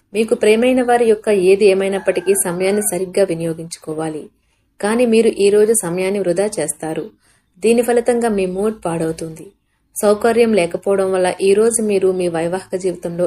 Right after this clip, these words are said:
ఎంతో ఉక్కిరిబిక్కిరి కావచ్చు. మీకు కావాల్సిందల్లా మనసు విప్పి అన్ని విషయాలు మాట్లాడుకోవడమే. మీ కుటుంబంతో కలిసి మీరు అనేక షాపులను సందర్శిస్తారు. అంతేకాకుండా దీనివల్ల మీ యొక్క ఖర్చులను కూడా పెరుగుతాయి.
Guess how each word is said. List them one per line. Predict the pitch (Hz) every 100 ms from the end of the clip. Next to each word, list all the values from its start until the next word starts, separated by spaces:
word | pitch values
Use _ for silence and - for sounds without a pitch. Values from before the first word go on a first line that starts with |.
| -
ఎంతో | 190 208 220
ఉక్కిరిబిక్కిరి | 196 - 208 190 - 202 208
కావచ్చు. | 151 165 165 - - _ _ _ _ _ _
మీకు | 214 214
కావాల్సిందల్లా | - 196 202 247 247 233 214 196 196 185
మనసు | 170 208 -
విప్పి | 208 196 202 196
అన్ని | 165 208 233
విషయాలు | 226 - 226 226
మాట్లాడుకోవడమే. | 180 160 165 160 165 160 165 143 - _ _ _ _ _ 202
మీ | 214
కుటుంబంతో | 202 190 233 233 226 226
కలిసి | 202 196 196
మీరు | 190 190 -
అనేక | 185 214 220 226
షాపులను | - 180 180 202 214
సందర్శిస్తారు. | 170 156 160 - - - 151 147 _ _ _ _ -
అంతేకాకుండా | 160 185 190 196 196 208 202
దీనివల్ల | 185 196 202 202
మీ | 196 180
యొక్క | 185 180
ఖర్చులను | 180 - 214 208
కూడా | 208 214
పెరుగుతాయి. | 233 170 160 - 156 156